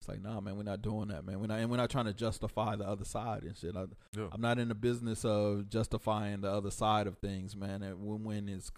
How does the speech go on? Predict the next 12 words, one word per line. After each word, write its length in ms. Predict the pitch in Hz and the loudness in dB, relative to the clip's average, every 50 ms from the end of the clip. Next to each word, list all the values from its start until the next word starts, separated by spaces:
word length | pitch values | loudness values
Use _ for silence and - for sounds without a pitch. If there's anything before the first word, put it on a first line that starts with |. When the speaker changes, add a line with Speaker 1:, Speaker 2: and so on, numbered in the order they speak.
| - | -8
Speaker 1:
it's 160 | - 104 - | -8 -8 -6
completely 640 | - - - 95 - - - 113 113 98 92 104 98 | -6 -6 -6 -4 -4 0 2 2 2 2 2 0 0
wrong, 560 | 92 90 98 101 98 95 92 90 90 92 95 - - | 2 2 4 4 4 4 2 0 -2 -6 -8 -6 -2
Speaker 2:
Yeah. 120 | 98 92 | -2 0
Speaker 1:
and 280 | 95 95 95 92 92 - - | 0 0 -2 -6 -8 -4 -4
it 100 | 104 104 | -2 -2
is 160 | 104 110 110 | -2 -2 -2
what 160 | 101 107 110 | -2 -4 -4
it 80 | - - | -4 -4
is, 240 | 143 151 120 110 - | -4 -4 -4 -6 -8
man. 240 | - - 104 113 | -10 -10 -10 -10
So. 280 | - - - 110 113 127 | -10 -8 -8 -8 -8 -8